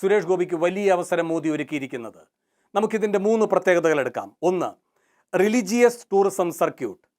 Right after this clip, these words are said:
രണ്ട്, ഇക്കോ ടൂറിസം സർക്യൂട്ട്. മൂന്ന്, ട്രൈബൽ ടൂറിസം സർക്യൂട്ട്. ഇവിടെ ഈ റിലീജിയസും ട്രൈബലും എന്ന രണ്ട് കാര്യങ്ങൾ പ്രധാനമായും എടുക്കണം. ആ രണ്ട് മേഖലയിലേക്കും ബി ജെ പി പെനട്രേറ്റ് ചെയ്യാൻ ആഗ്രഹിക്കുന്നതാണ്.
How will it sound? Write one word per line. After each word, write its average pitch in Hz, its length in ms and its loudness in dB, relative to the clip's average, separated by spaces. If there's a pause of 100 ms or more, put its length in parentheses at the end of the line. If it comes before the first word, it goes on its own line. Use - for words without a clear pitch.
രണ്ട്, 175 320 2 (360)
ഇക്കോ 208 200 2 (100)
ടൂറിസം 185 360 0
സർക്യൂട്ട്. 143 500 -4 (300)
മൂന്ന്, 160 300 0 (400)
ട്രൈബൽ 202 500 2 (100)
ടൂറിസം 175 460 -2 (100)
സർക്യൂട്ട്. 120 420 -8 (640)
ഇവിടെ 175 200 2
ഈ 185 220 4
റിലീജിയസും 196 720 -2
ട്രൈബലും 185 380 0
എന്ന 175 140 0
രണ്ട് 170 320 -2 (100)
കാര്യങ്ങൾ 165 260 0 (100)
പ്രധാനമായും 151 600 -4
എടുക്കണം. 113 480 -14 (440)
ആ 156 140 4
രണ്ട് 180 380 0
മേഖലയിലേക്കും 175 840 -2
ബി 165 80 0 (100)
ജെ 175 60 -2
പി 170 160 -8
പെനട്രേറ്റ് 165 540 -6
ചെയ്യാൻ 160 180 -4
ആഗ്രഹിക്കുന്നതാണ്. 139 760 -8